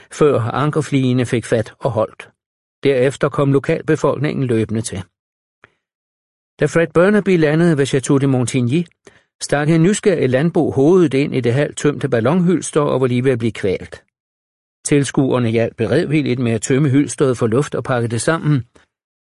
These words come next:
og Burnaby syntes, at disse fattige franske arbejdsmænd var venligere og høfligere end deres engelske modparter.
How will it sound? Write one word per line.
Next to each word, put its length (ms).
og 120
Burnaby 400
syntes, 500
at 180
disse 220
fattige 420
franske 400
arbejdsmænd 640
var 120
venligere 640
og 120
høfligere 640
end 140
deres 260
engelske 380
modparter. 540